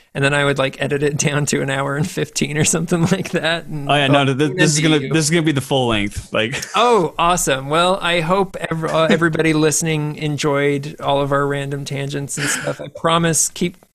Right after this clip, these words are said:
Speaker 1: uh, I, I, hopefully you kept going and en-, enjoyed the end, 'cause that was where all the real filmmaking <laughs> stuff came in. <laughs> But yeah.
Speaker 2: No, I thi-, oh, I think that's a really good note to end on too, especially if I end it on this question. Ready for this?
Speaker 1: Okay.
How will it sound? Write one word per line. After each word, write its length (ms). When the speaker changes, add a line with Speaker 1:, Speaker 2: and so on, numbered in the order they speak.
Speaker 1:
uh, 380
I, 200
I, 140
hopefully 360
you 160
kept 300
going 420
and 100
en-, 100
enjoyed 460
the 160
end, 360
'cause 280
that 180
was 140
where 180
all 120
the 120
real 260
filmmaking 560
<laughs> 100
stuff 220
came 300
in. 520
<laughs> 240
But 180
yeah. 220
Speaker 2:
No, 120
I 100
thi-, 120
oh, 200
I 100
think 140
that's 120
a 40
really 180
good 140
note 220
to 60
end 160
on 160
too, 300
especially 600
if 200
I 100
end 240
it 80
on 160
this 160
question. 500
Ready 180
for 140
this? 360
Speaker 1:
Okay. 400